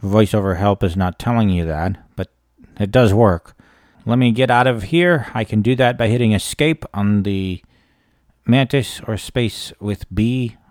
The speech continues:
on Perkins style keyboards. Space with H doesn't work.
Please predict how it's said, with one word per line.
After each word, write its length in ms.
on 480
Perkins 420
style 280
keyboards. 600
Space 320
with 140
H 240
doesn't 340
work. 480